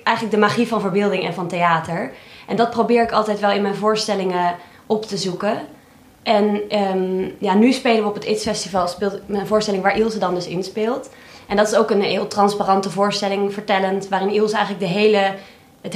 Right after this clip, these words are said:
de, het is een solo waarin de hele wereld eigenlijk gecreëerd wordt door alleen Ilse. En dat zie je ook de hele tijd, zeg maar.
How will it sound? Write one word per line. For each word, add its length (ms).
de, 140
het 100
is 80
een 120
solo 480
waarin 480
de 100
hele 260
wereld 300
eigenlijk 300
gecreëerd 520
wordt 140
door 100
alleen 260
Ilse. 380
En 140
dat 160
zie 180
je 140
ook 140
de 60
hele 200
tijd, 320
zeg 200
maar. 240